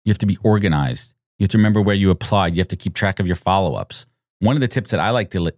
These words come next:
to give candidates is utilize your Google Calendar to put rep-, reminders on there.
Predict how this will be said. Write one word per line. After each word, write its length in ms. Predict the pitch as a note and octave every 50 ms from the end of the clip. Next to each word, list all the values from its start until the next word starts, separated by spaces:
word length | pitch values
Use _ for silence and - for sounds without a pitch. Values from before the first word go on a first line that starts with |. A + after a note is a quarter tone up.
| _
to 80 | - F2+
give 200 | D#2 F2+ F2+ -
candidates 400 | - - F2 E2+ E2+ E2+ E2+ -
is 140 | E2+ D#2+ D#2
utilize 340 | F#2 F#2 G2+ G2 F#2+ F2+ -
your 80 | F#2
Google 300 | E2 D#2+ F2+ E2+ E2 E2
Calendar 400 | D#2+ - - G#2+ A#2 A#2 G2+ G#2+
to 100 | D#2+ D#2+
put 200 | D#2+ - G2 -
rep-, 280 | - E2+ - - - _
reminders 460 | E2+ E2+ F2+ G#2 A#2+ B2 G2 E2 D2
on 120 | D2+ C#2
there. 100 | C2+ C2+